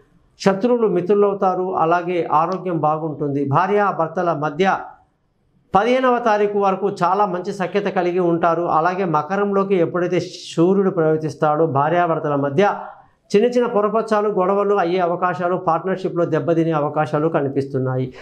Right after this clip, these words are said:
అదృష్టంగానే చూసుకుంటే కుంభరాశి వాళ్ళందరికీ కూడా అదృష్టం అనేది అస్సలు లేనే లేదు. దాని గురించి అసలు ఎటువంటి ఆలోచన చేయాల్సిన అవసరం లేదు. తొమ్మిదో తారీఖు వరకు బాగుంది, తర్వాత అస్సలు బాగాలేదని చెప్పేసి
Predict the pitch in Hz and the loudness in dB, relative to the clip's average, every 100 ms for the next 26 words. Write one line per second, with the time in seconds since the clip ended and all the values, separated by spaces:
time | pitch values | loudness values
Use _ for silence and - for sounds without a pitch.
0 | - - 180 202 269 277 269 262 240 240 | -20 -4 -2 0 0 2 0 0 0 0
1 | 247 240 240 214 226 226 202 214 202 196 | 0 0 0 0 0 0 0 2 2 2
2 | 202 202 202 202 170 180 202 208 196 190 | 0 2 4 2 2 0 0 0 0 0
3 | 175 - - 202 220 190 175 196 196 185 | 0 -2 -8 -4 0 0 2 2 2 0
4 | 175 180 170 - - - 165 185 190 202 | 0 -2 -4 -12 -14 -2 0 2 2 2
5 | 196 - 185 175 185 196 170 170 180 180 | 2 0 0 0 0 2 2 0 -2 -4
6 | 180 170 170 160 156 170 160 160 160 170 | -2 -2 0 -2 -2 0 0 0 0 0
7 | 190 202 190 180 170 170 185 165 160 180 | 2 2 0 0 0 -2 -2 0 0 0
8 | 190 190 175 165 170 151 - 185 160 160 | -2 -2 0 -2 -2 -6 -4 -4 0 -2
9 | 160 156 151 147 139 151 143 - | -2 -6 -6 -4 -6 -4 -6 -6